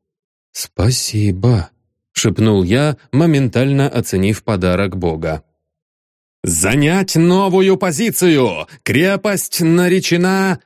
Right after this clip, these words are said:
Яванна! Не забываем возносить хвалу богам! Им это нужно! Лики пантеона рвут последние жилы, помогая нам в битве!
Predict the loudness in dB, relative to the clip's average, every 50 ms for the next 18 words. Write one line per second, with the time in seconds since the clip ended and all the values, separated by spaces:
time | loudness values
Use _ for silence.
0 | _ _ -8 -6 -4 -2 0 0 0 0 -2 -2 -2 -2 -2 -2 -2 -2 -2 -2
1 | -4 -6 -8 -12 _ _ _ -6 -2 0 2 2 2 2 2 2 2 0 2 2
2 | 2 2 2 2 0 0 0 0 0 0 0 0 0 0 0 0 0 0 0 -2
3 | -2 -2 -2 -2 -2 -2 -2 -2 -2 0 0 2 2 2 2 2 0 -2 -2 -2
4 | -2 -2 -2 -2 -4 -6 -2 0 2 4 4 4 2 0 -2 -2 -2 -2 -2 -2
5 | -2 0 0 0 0 0 0 0 0 0 -2 -4 -8 -12 -10 -6 -4 0 0 0
6 | 0 0 -2 -2 0 0 0 0 2 2 2 2 0 0 0 0 0 0 0 2
7 | 2 2 2 2 0 -4 -6 -6 -4 -2 0 0 0 0 0 0 0 2 2 0
8 | 0 0 0 0 2 2 2 2 0 0 -2 0 -2 0 -2 -2 -2 -2 -2 -2
9 | -2 -2 -2 -2 -2 -2 -2 -2 -2 -2 0 0 0 0 -2